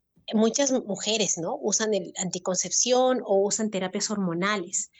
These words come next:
Es importante que si estás usando alguna de estas, tengas un control continuo con tu médico, porque estar sometido a cantidades altas de hormonas puede generar que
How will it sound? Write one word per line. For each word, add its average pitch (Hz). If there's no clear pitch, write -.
Es -
importante 220
que 175
si 185
estás 240
usando 254
alguna 185
de 165
estas, 160
tengas 226
un 247
control 208
continuo 214
con 190
tu 160
médico, 170
porque 196
estar 240
sometido 240
a 240
cantidades 208
altas 214
de 208
hormonas 196
puede 196
generar 254
que 240